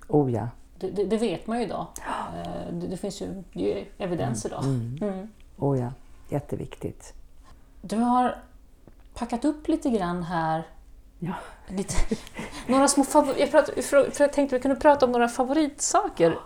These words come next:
Speaker 2: Ja. Ska vi
Speaker 1: Egentligen
Speaker 2: se där.
Speaker 1: är
Speaker 2: Och, och då har de packat upp
Speaker 1: lite.
Speaker 2: lite,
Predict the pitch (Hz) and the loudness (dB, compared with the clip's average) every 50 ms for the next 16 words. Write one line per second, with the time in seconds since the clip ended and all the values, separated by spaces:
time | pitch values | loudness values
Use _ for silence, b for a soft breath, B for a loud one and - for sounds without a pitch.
0 | - - - 165 170 220 330 359 285 - - - B B B B B B B B | -16 -10 -4 -2 0 2 2 2 2 0 -2 -6 B B B B B B B B
1 | 175 170 160 135 - 185 - 208 226 247 262 240 240 226 - 160 - - 262 226 | 4 6 6 6 6 8 10 12 12 12 12 12 12 8 4 2 4 4 6 8
2 | 294 285 285 320 339 339 330 302 285 - 311 311 311 294 285 - 247 233 240 - | 8 8 8 8 6 6 4 2 2 2 2 2 2 2 0 2 -2 -2 -2 -6
3 | - - - 202 170 - 139 - - - - - 208 240 240 240 - 247 240 208 | -14 -6 -4 -4 -2 -2 -4 -6 -8 -4 -2 2 2 2 2 4 2 2 2 2